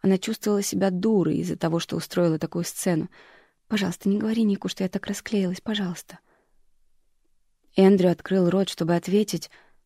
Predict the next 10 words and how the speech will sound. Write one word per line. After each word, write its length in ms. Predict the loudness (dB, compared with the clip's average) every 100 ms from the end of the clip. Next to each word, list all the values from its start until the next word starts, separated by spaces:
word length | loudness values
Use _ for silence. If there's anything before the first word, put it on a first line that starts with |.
| 0
но 100 | 0
снова 280 | 4 4
закашлялся. 840 | 4 -2 -2 -6 -6 -8 -10 -12 -16 _ _ _ _ _ _ _ -4
Джейн 280 | 0 2
поморщилась 720 | 2 2 4 2 0 -2 -4
от 100 | -6
того 200 | -6 -4
влажного, 540 | -2 0 0 0 -2 -2
оглушительного 720 | -6 -6 -6 -4 -2 0 -2
звука. 560 | -6 -4 -6 -6 -12